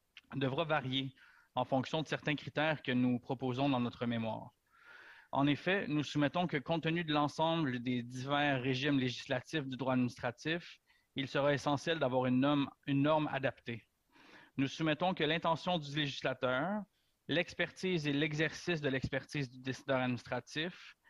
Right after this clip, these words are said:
et son degré d'indépendance par rapport à l'objet de la loi devront guider le niveau de déférence à accorder. Finalement, l'Acadie soumet qu'il ne pourra jamais y avoir de coexistence de deux interprétations raisonnables d'une même disposition.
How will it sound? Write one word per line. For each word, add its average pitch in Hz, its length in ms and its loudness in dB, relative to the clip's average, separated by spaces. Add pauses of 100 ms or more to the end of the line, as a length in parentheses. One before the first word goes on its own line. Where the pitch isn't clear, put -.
(260)
et 147 100 0
son 143 260 2
degré 165 360 0
d'indépendance 139 680 2
par 123 140 -2
rapport 139 260 2
à 127 60 4
l'objet 123 300 0
de 123 60 -2
la 123 80 2
loi 131 240 0
devront 135 380 2
guider 135 440 0
le 127 140 2
niveau 127 320 2
de 131 100 0
déférence 127 540 0
à 127 80 2
accorder. 113 480 -6 (840)
Finalement, 160 440 2
l'Acadie 156 420 0
soumet 165 380 0
qu'il 147 160 -2
ne 147 80 4
pourra 151 300 0
jamais 165 320 0
y 170 60 4
avoir 151 640 2
de 139 100 0
coexistence 156 1120 -2
de 139 100 -2
deux 170 300 2
interprétations 143 640 0
raisonnables 139 540 2
d'une 127 160 2
même 139 220 6
disposition. 123 840 -4